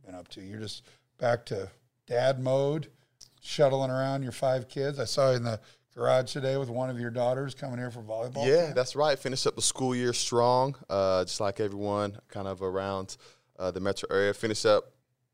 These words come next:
Speaker 2: in a great way here on campus with, uh, with the students walking down the hill. One of the most storied traditions in
Speaker 1: Yeah.
Speaker 2: all of higher education. So, so awesome. We had great weather, uh, to be able to do that, and, uh, went down to the lake for a little bit, Table Rock Lake with the fam.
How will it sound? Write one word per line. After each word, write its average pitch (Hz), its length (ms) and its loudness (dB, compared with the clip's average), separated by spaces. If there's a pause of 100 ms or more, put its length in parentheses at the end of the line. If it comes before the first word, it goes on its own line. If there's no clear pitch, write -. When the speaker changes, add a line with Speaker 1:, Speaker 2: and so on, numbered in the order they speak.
(300)
Speaker 2:
in 98 80 -4
a 90 40 -2
great 98 320 4
way 95 240 4
here 101 240 -2
on 92 160 -2
campus 104 640 -6
with, 92 320 -12
uh, 90 400 0
with 90 80 -10
the 95 80 -10
students 98 420 -6
walking 98 300 0
down 95 220 -4
the 90 40 -6
hill. 101 360 -2 (320)
One 107 180 2
of 101 80 2
the 104 80 0
most 101 260 -4
storied 131 680 4
traditions 104 880 -4
in 113 260 0
Speaker 1:
Yeah. - 100 -14
Speaker 2:
all 110 440 8
of - 140 -2
higher 92 320 0
education. 92 760 -6
So, 110 280 2
so 98 200 0
awesome. 95 440 2
We 92 80 0
had 90 120 0
great 92 200 0
weather, 90 400 2 (480)
uh, 90 160 2
to 87 160 -6
be 92 160 0
able 92 140 2
to - 120 -12
do 92 200 -4
that, 92 360 4
and, 85 220 -8
uh, 85 180 -6
went 98 160 -6
down 101 200 -6
to - 100 -10
the 87 100 -4
lake 117 320 -2
for - 140 -4
a - 20 -6
little 131 160 -4
bit, 131 300 -2
Table 120 240 -8
Rock 117 220 -4
Lake 127 260 -6
with - 80 -18
the - 80 -20
fam. 151 480 -4